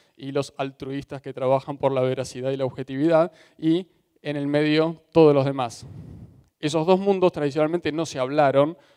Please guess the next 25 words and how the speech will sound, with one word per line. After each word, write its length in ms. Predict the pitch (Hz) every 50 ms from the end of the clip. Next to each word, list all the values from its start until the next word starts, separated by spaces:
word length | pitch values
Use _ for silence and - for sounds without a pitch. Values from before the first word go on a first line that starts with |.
| _ -
no 120 | 143 147
solo 180 | 139 - 165 151
no 80 | 147
se 80 | 135 143
hablaron, 280 | 139 147 160 165 160 151
sino 200 | 151 139 143 135
competían, 720 | - 139 131 127 135 - - 151 139 135 135 139 156 175 _ _ _ _ _ -
o 320 | - 139 139 139 147 151 _ _ _ _
estaban 440 | - - 131 - 135 135 135 139 139
en 60 | 131
sectores 360 | 120 127 120 _ - 135 131 131
difi-, 460 | 131 123 _ - 180 160 156 147 -
diferentes, 680 | - 147 127 120 143 156 170 175 175 180 180 175 - -
en 120 | 131 127
áreas 280 | 123 123 127 127 123 120
diferentes, 580 | 127 117 170 175 180 175 170 160 165 139 - -
en 160 | - 123 120
pisos 280 | - 196 - - 147 135
diferentes, 640 | 135 123 143 143 160 165 160 151 165 160 156 -
ni 80 | 143 123
siquiera 220 | 147 147 185 196
se 80 | 175 -
conocían 380 | - 143 139 127 - 160 147
la 80 | 131 131
cara 340 | - 151 143 127 113 113